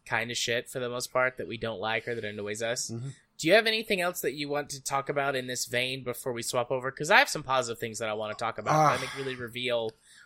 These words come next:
Speaker 1: why I
Speaker 2: well,
Speaker 1: like
Speaker 2: well,
Speaker 1: this
Speaker 2: before
Speaker 1: so
Speaker 2: we
Speaker 1: much
Speaker 2: start
Speaker 1: still.
Speaker 2: talking about the story itself, because I imagine
Speaker 1: Uh,
Speaker 2: we'll do a bit of an overview of the plot.
Speaker 1: I suppose we can go through an overview.
Speaker 2: Because
Speaker 1: I don't wanna go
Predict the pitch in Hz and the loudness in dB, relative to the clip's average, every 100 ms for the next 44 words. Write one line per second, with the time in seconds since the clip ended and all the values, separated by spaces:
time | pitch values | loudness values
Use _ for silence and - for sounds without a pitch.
0 | _ 135 131 131 123 156 160 160 139 143 | _ 4 8 10 12 12 12 10 10 10
1 | 160 139 131 110 127 110 110 110 123 117 | 12 12 8 8 8 8 0 4 4 4
2 | 113 107 101 - 113 110 98 - 101 139 | 2 0 0 2 4 4 2 0 0 -2
3 | - - _ 127 - 110 104 - - - | -8 -18 _ -8 4 4 6 2 0 2
4 | 120 123 139 202 208 120 113 110 - 123 | 6 10 12 12 12 10 8 4 2 6
5 | 113 104 - 117 113 95 - 107 98 90 | 6 4 2 4 6 4 0 2 0 0
6 | 95 87 85 85 - - - 107 90 - | 0 0 -2 -4 -10 -8 4 6 6 0
7 | - _ - - - - - _ - 196 | -16 _ -20 -20 -20 -20 -20 _ 2 2
8 | 202 180 170 160 151 147 131 131 127 113 | 2 4 2 2 -4 -2 -2 -2 -2 0
9 | 113 131 120 127 113 113 135 123 127 113 | 4 4 8 8 8 4 2 2 0 2
10 | 117 117 113 | 0 -2 -6